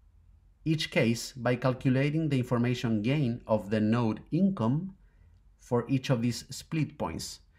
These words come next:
And we stick to the split point that generates the highest information gain. So what happens we do, when we do this transformation? Are we wasting so much information?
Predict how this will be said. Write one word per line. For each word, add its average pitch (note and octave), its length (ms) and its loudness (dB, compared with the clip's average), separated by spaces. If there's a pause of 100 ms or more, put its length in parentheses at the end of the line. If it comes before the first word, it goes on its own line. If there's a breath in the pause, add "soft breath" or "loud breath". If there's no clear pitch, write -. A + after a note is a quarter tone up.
(120)
And A#2+ 160 4
we C3 100 2
stick - 440 -2 (480)
to D3 140 2
the C#3 100 4
split D3+ 440 -2
point C#3 280 4
that A#2+ 140 0
generates A#2+ 580 0 (100)
the A2 220 -2 (140)
highest B2+ 560 0
information A2 640 0
gain. E2+ 320 -6 (2500 soft breath)
So - 180 -4
what G#3+ 180 2
happens G3 380 0
we C#3+ 80 4
do, C#3+ 340 0
when C3+ 200 2
we D3 120 2
do D3+ 140 2
this C#3+ 180 0
transformation? B2+ 800 0
Are E3+ 200 2
we G#3+ 200 4
wasting D3 560 2
so C3+ 220 0
much C3 320 0
information? E3 800 -2